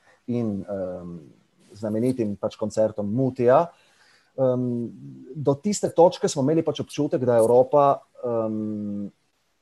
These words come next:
ve, kaj je in, eh, ne pozablja na svoje temeljne načela, ne. Torej, geslo združeno v ra-, znu-, združeni v raznolikosti je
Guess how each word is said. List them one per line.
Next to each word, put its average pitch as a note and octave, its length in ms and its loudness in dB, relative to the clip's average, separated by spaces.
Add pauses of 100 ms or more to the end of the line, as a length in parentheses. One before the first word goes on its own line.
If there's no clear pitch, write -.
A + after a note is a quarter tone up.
(420)
ve, C3 440 6
kaj B2+ 200 4 (120)
je C3+ 440 6 (180)
in, C#3+ 460 -2
eh, A#2+ 400 2
ne C3 360 2
pozablja B2+ 420 2
na A#2 80 -2
svoje G#2+ 240 0
temeljne G#2 340 -2
načela, F2 520 -10 (100)
ne. A#2 200 -8
Torej, B2 220 -2
geslo C#3+ 380 2
združeno C3 460 -2
v A2 80 0
ra-, A#2+ 240 -6
znu-, C3+ 360 -4
združeni B2 540 -4
v G#2+ 40 -4
raznolikosti C3+ 760 -4 (440)
je B2 380 6